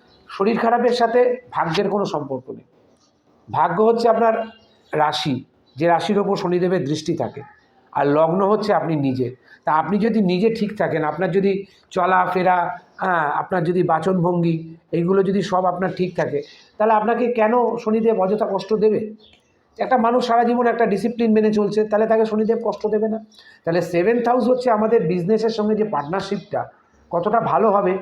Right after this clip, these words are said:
সে পার্টনারশিপ বিজনেস কত দূর এগোবে, সেটা কিন্তু আমরা আমাদের সেভেন্থ হাউস থেকে বিচার করি। সেভেন্থ হাউস থেকে আমরা আমাদের শয্যাসঙ্গী এবং আমাদের জীবনসঙ্গী, আমার স্ত্রীর বিচার করি। সেভেন্থ হাউস থেকে আমরা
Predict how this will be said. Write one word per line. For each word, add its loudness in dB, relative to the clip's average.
সে -6
পার্টনারশিপ -2
বিজনেস 0
কত -2
দূর 0
এগোবে, 2
সেটা -2
কিন্তু 2
আমরা 0
আমাদের 0
সেভেন্থ 0
হাউস -2
থেকে 0
বিচার -2
করি। -12
সেভেন্থ 0
হাউস 2
থেকে 2
আমরা 4
আমাদের 0
শয্যাসঙ্গী 0
এবং 2
আমাদের 2
জীবনসঙ্গী, 0
আমার -2
স্ত্রীর -2
বিচার -2
করি। -10
সেভেন্থ 2
হাউস 2
থেকে 2
আমরা 2